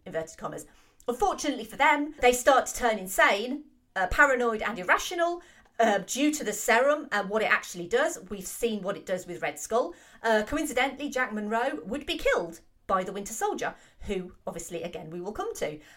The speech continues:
Uh, Rick Jones was also introduced as Steve Rogers awakens in the modern era and takes the mantle of Bucky, but Steve is still grieving for his lost friend, and that kind of doesn't really go anywhere. Bucky Barnes would be resurrected against the Bucky clause in the Ed Brubaker Winter Soldier storyline.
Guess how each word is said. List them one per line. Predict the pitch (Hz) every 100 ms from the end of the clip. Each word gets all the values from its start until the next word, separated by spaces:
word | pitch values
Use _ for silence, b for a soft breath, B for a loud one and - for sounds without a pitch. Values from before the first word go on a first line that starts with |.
| B
Uh, | 226 208 220
Rick | 302 -
Jones | 220 196 202 285 -
was | 226
also | 277 294 247
introduced | 220 - 226 220 -
as | 202 190 190 -
Steve | - 214 196
Rogers | 180 247 320 -
awakens | 185 170 180 262 247
in |
the | 180
modern | 165 165 147
era | 170 269 403 b b _ 190
and | 185
takes | - - -
the | 233
mantle | 202 208 202
of | - -
Bucky, | 294 294 277 277 B B B
but | - 208 - -
Steve | - 294 294
is | 226 -
still | 240 214
grieving | 214 220 214 202
for | 190 196
his | 185 185
lost | 190 -
friend, | - 262 240 240 226
and | 208 196
that | 185 - _
kind | - 165 -
of | -
doesn't | 175 180
really | 160 156
go | 233 277 -
anywhere. | 202 170 - - B B B B _
Bucky | 285 294 262
Barnes | 370 440 175 233 233
would | 226
be | 233
resurrected | 285 294 277 - 214 -
against | - 254 349 - -
the |
Bucky | - 214 180
clause | - 170 202 -
in | 220 214
the | -
Ed | 233 285
Brubaker | 247 254 240 175 175 185 185
Winter | 185 175 226
Soldier | - 453 -
storyline. | 147 - 185 165 156 147 151